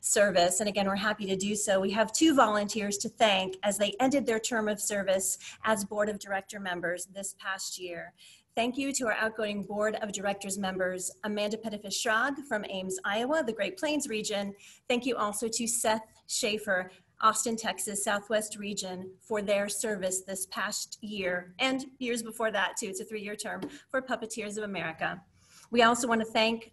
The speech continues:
our regional directors serving for two thousand nineteen, two thousand twenty.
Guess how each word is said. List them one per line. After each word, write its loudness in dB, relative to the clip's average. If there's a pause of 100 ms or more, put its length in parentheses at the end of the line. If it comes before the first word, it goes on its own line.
(120)
our 6
regional 2
directors -4
serving -4
for -4
two -2
thousand 0
nineteen, -4
two -6
thousand -4
twenty. -4